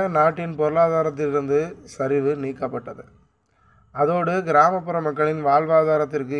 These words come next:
இந்த திட்டம் உதவியது. எனினும் தற்போது இந்த திட்டத்துக்கு ஆபத்து வந்துள்ளது. அதன்படி இனிமேல் இந்த திட்டத்தில் பணியாற்றுவோருக்கு ஊதியமானது ஆதார் பேமெண்ட் வாயிலாக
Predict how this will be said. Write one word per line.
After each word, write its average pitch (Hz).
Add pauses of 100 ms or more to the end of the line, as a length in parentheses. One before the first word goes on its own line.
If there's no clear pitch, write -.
இந்த 131
திட்டம் 139
உதவியது. 117 (720)
எனினும் 185 (100)
தற்போது 160 (160)
இந்த 147
திட்டத்துக்கு 147 (140)
ஆபத்து 156 (340)
வந்துள்ளது. 123 (600)
அதன்படி 180 (120)
இனிமேல் 165 (140)
இந்த 147
திட்டத்தில் 151 (500)
பணியாற்றுவோருக்கு 170 (240)
ஊதியமானது 160 (360)
ஆதார் 180
பேமெண்ட் 160
வாயிலாக 147